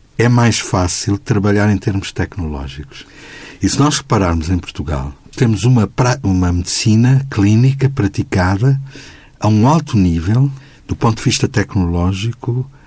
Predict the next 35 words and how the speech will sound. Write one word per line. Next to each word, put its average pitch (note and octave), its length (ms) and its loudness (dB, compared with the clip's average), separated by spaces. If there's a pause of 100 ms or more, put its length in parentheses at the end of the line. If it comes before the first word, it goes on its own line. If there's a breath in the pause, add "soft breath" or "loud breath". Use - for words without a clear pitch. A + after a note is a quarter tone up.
(180 soft breath)
quase, D#3 500 0
eu A#2+ 100 2
quase A#2+ 300 0
diria, C3+ 480 2 (720 loud breath)
pelo A#2+ 260 2
todo, C#3+ 460 2 (240)
todo C3 240 2
o A#2 40 4
litoral G#2+ 460 0
português, F#2 760 -2 (520 loud breath)
há G#2+ 200 0
uma G2 240 0
tecnologia G#2 580 0
avançada. E2 720 -2 (800 loud breath)
Mas, A#2+ 140 4 (180)
mas B2+ 240 2
tudo G3 240 2
aquilo A#2+ 320 0
que - 120 -6
são, G#2 400 0 (160)
digamos, F#2+ 520 0
a, E2 220 -4 (880)
a, E2+ 40 -4
a F2 40 -2
medicina A2+ 480 2
clínica, E2+ 800 0 (160)
neste D#2 220 -8
caso F#2 220 0
estamos E2+ 260 -2
a F2 40 -2
falar E2+ 300 -2
da D#2 100 -6
psiquiatria, F2+ 880 -2
et D2 80 -10
cetera, C#2+ 480 -8